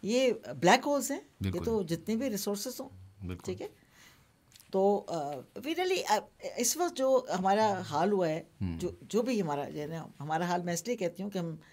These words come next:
Speaker 1: एक एक बिलियन डॉलर के लिए हम, अ, इधर उधर जाते हैं, तो हमें, we have to really, जैसे आपने कहा ना, political parties and they have to sit together। ये हमारे, अ,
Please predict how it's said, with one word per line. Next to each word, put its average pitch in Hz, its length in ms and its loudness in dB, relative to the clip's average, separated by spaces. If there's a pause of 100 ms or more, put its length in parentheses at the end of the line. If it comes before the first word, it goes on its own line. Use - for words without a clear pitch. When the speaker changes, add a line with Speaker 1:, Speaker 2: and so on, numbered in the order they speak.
(200)
Speaker 1:
एक 190 120 -2
एक 160 140 2
बिलियन 180 260 2
डॉलर 170 220 2
के 175 120 -4
लिए 170 200 2
हम, 160 260 -4 (520)
अ, 139 80 -4
इधर 151 260 2
उधर 170 180 2
जाते 151 320 -2
हैं, - 240 -10 (600)
तो 214 320 -2
हमें, 208 360 0
we 214 280 -2
have 233 220 -4
to 247 160 -4
really, 226 300 0 (1080)
जैसे 180 220 0
आपने 190 220 -2
कहा 185 120 -4
ना, 202 220 -4 (200)
political 180 300 0
parties 175 420 0
and 165 220 -4 (480)
they 269 160 2
have 277 80 -10
to 247 140 0
sit 262 220 -2
together। 240 340 2 (140)
ये 190 100 4
हमारे, 202 360 6
अ, 196 100 -4